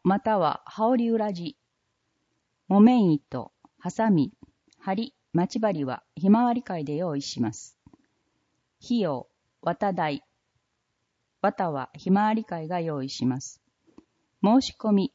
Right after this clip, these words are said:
三郷町社会福祉協議会。電話、零七四五七二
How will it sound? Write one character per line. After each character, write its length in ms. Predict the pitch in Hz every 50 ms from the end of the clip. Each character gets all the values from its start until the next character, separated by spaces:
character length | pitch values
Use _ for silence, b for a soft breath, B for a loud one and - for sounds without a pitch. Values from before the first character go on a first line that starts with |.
| _ _ _ -
三 320 | - - 214 240 254 254
郷 180 | 262 254 233 214
町 340 | - - - 156 139 131 -
社 180 | - - - 185
会 220 | - 233 240 247
福 240 | 240 - _ - 233
祉 160 | - - -
協 180 | - 220 202 202
議 160 | 190 180 180
会。 300 | - - 135 120 120 - _ _ _ _ _ _ _ _ _ _ _
電 260 | - 190 220 226 214
話、 240 | 196 185 175 156 - _ _ _
零 220 | - 151 180 214 240
七 360 | 247 254 240 208 180 156 - -
四 280 | 139 147 165 185 185
五 320 | 170 165 165 135 117 107 _ _ _ _ _ _ -
七 320 | 165 175 196 214 214 208
二 320 | 202 185 170 147 123 -